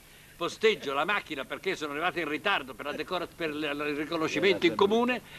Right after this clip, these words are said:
e il capo dei vigili mi dà la multa per il posto sta proibita alle dodici e un quarto di, di Casteggio. Tutto ridicolo.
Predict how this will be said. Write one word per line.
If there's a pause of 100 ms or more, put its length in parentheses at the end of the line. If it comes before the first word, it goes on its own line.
e
il
capo
dei
vigili
mi
dà
la
multa
per
il
posto
sta
proibita (600)
alle
dodici
e
un
quarto
di,
di
Casteggio. (1300)
Tutto
ridicolo.